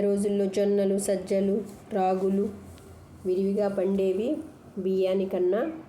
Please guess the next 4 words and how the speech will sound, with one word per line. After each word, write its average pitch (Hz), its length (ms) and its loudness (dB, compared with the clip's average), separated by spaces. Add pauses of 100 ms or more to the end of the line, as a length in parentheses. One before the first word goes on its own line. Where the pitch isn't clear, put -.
(1800)
మళ్ళా 185 220 0 (300)
ఇప్పుడేనో 202 460 0 (100)
అవన్నీను 185 440 2 (100)
పండిస్తున్నారు. 180 880 -2